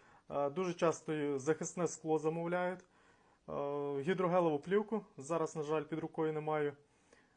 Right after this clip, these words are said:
Ну і інші аксесуари, але вони вже замовляються не так часто, як в основному ці, що я вам показав.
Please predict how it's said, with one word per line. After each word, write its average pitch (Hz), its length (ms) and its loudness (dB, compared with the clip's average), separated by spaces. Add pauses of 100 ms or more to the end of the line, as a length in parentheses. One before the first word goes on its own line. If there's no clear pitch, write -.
(140)
Ну 233 340 -2
і 190 220 -6
інші 190 220 -4
аксесуари, 180 600 0
але 151 180 4
вони 151 240 -2
вже 143 180 -2
замовляються 143 640 0
не 151 160 0
так 139 280 0
часто, 151 420 -4
як 147 380 -2
в 135 40 -4
основному 135 600 -4
ці, 139 180 -8
що 135 200 -6
я 131 120 2
вам 127 160 -4
показав. 117 520 -4